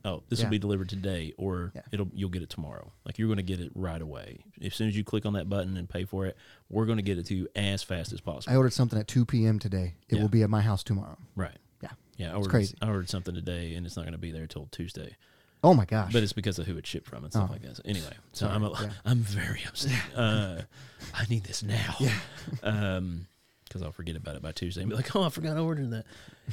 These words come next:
Speaker 1: But
Speaker 2: <laughs>
Speaker 1: is it, is it because we're a self, uh, not self-deprecating, but a self, uh, satisfying culture?
Speaker 2: Gratifying, yeah. It's an
Speaker 1: Self-gratifying
Speaker 2: instant
Speaker 1: culture.
Speaker 2: thing. It's a we
Speaker 1: Instant coffee. <laughs>
Speaker 2: Yeah. You want the good,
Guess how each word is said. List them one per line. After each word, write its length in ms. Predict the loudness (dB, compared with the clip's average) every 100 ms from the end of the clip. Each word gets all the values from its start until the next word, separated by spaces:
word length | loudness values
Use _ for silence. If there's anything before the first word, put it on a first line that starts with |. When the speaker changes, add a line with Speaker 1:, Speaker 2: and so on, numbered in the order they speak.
| 0
Speaker 1:
But 280 | 2 2 2
Speaker 2:
<laughs> 0 |
Speaker 1:
is 200 | 2 4
it, 140 | 2
is 140 | 2 0
it 60 |
because 460 | -2 -2 0 0 0
we're 300 | 0 2 0
a 140 | -2 -4
self, 340 | -2 -2 -4 -12 -8
uh, 300 | -6 -6 -8 -12 -16 -20 _
not 200 | -4 -4
self-deprecating, 920 | -2 -4 -4 -4 -4 -6 -6 -6 -6 -8
but 100 | -6
a 60 |
self, 600 | -6 -2 -2 -4 -6 -12 -14
uh, 300 | -12 -10 -10 -8
satisfying 840 | -4 -4 -4 -6 -6 -6 -8 -10 -12 -10
culture? 400 | -2 2 2 -2
Speaker 2:
Gratifying, 220 | -8 -6 -2
yeah. 200 | -2 -2
It's 100 | -4
an 40 | -6
Speaker 1:
Self-gratifying 520 | 0 2 2 4 4
Speaker 2:
instant 320 | 4 2 -2
Speaker 1:
culture. 120 | -2 -2
Speaker 2:
thing. 280 | 0 2 0
It's 220 | -2 -2
a 260 | 0 0 -4 -14 -20 _ _ _ _ _ _
we 80 | 0
Speaker 1:
Instant 320 | 4 4 2
coffee. 640 | -2 -2 -2 -6 -8 -10 -4
<laughs> 80 | 6
Speaker 2:
Yeah. 400 | 8 10 6 4 2 -6
You 280 | 0 6 6
want 300 | 8 8 6
the 80 | 2
good, 560 | 4 8 8 8 4